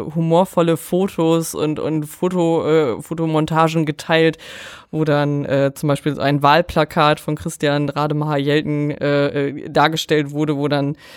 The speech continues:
dran steht, "Christian, das E steht für Ehrlichkeit." Das, ähm, ist <laughs> natürlich auch, ähm, ein bisschen, äh, ein bisschen, äh, äh, humorvoll umgegangen. Oder ihm auf seinem Wahlplakat, äh, Rasterlocken, um eben diese Drogenverbindung, diese vermeintliche, äh, nochmal darzustellen.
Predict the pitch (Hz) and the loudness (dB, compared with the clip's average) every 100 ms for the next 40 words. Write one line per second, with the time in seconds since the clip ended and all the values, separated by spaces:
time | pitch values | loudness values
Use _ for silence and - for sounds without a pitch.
0 | - - 151 151 156 - 185 190 180 180 | -20 -2 0 2 -2 -2 -2 0 2 2
1 | 165 147 - 156 160 - 147 - - 156 | 2 -2 2 2 2 -2 -4 -4 0 2
2 | 170 170 - - 175 196 226 - - 151 | 2 -2 -6 -2 0 2 -2 -6 -8 -8
3 | - - 147 147 147 147 151 160 - 180 | -8 -10 -4 -2 -2 -4 -6 -8 -4 -6
4 | - - 175 170 - - 165 165 - - | -6 -6 -4 -4 -6 -6 -4 -4 -8 -20
5 | - - - 180 175 175 180 - - 170 | -20 -20 -2 4 6 4 0 -6 -4 -2
6 | 175 196 190 185 190 - 170 - 180 180 | -2 -2 0 0 0 0 0 0 -2 -6
7 | - 175 170 175 - 170 170 175 - 151 | -4 -2 0 0 0 0 0 0 0 0
8 | 185 185 190 202 185 226 143 143 160 165 | 0 2 2 2 0 0 0 -4 0 2
9 | 170 170 165 156 165 165 165 160 - 165 | 4 2 0 -2 -2 -2 -2 -4 0 2
10 | 156 160 - 170 - 165 160 160 160 214 | 2 0 0 -6 -2 -2 0 -2 0 0
11 | - 180 151 - 139 135 147 151 147 - | 0 2 0 0 -6 -6 -4 -4 -4 -2
12 | 151 147 147 143 143 170 190 170 - 147 | -2 -2 -2 -2 0 -2 -2 -4 0 0
13 | 143 151 165 160 160 - 147 147 151 147 | 2 2 2 2 0 -4 -6 -2 0 2
14 | 135 151 151 135 143 139 143 143 151 139 | 2 0 -2 -2 0 0 0 -2 0 0
15 | 131 131 - - 135 | 0 -2 -6 -2 0